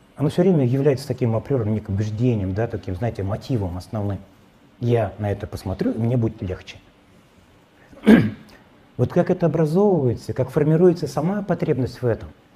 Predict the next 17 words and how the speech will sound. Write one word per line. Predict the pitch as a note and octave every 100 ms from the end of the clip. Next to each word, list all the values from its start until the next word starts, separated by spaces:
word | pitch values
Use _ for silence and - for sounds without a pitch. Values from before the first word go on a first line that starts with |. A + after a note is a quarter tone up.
| _ -
вот | F#3+
что | -
необходимо | E3 D3 - D3 C3 B2 A2
распознать. | G2+ A#2+ A2 A2+ G2 - _ _ _ _ _ _ _ _ _ _ _ _ _
Вот | C3 A#2+
эта | -
вот | D#3+
глубина, | C3+ D3+ D3 F3 F#3 D#3+ - - _ _ - -
проникновенность | A#2 E3 E3 E3 E3 G3 F3 A#2+ - - - _ _ -
именно | C#3+ A#2+ G#2 G2+ - - - _ _ _ - _ _
в | -
то, | - E3+
в | -
сам | D#3 C3+
мотив | D3 - A#3+ A#3+ - - _ _ - - - _
даёт | G#2+ C3+ G3 F#3+
возможность | E3 D#3 F3 G3+ E3 C3+